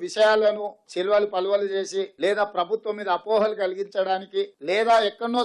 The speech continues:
సమావేశాలలో ఉన్న మంత్రులనో ఎమ్మెల్యేలనో లేని వార్తల్ని ప్రశ్నల రూపంలో వాళ్ళని అడిగి వాళ్ళతో ఏదో ఒకటి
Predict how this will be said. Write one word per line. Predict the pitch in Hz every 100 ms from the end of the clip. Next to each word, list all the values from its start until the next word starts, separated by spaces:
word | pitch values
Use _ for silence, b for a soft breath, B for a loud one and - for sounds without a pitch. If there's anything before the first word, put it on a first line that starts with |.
| 240
సమావేశాలలో | 196 226 240 226 240 226 226 220 214
ఉన్న | 202 190
మంత్రులనో | 202 220 226 226 214
ఎమ్మెల్యేలనో | 202 220 214 214 214 247 - _ _ _ _ _ _ 131
లేని | 147 202 254 269 233
వార్తల్ని | 226 240 240 226 233 269 - _ _ _ _ _ _ _ 180
ప్రశ్నల | 196 - 262 269 247
రూపంలో | 247 247 233 233
వాళ్ళని | 226 214 190 190
అడిగి | 220 247 - _ _ _ _ -
వాళ్ళతో | 156 208 233 240 254 214 233
ఏదో | 262 254
ఒకటి | 233 220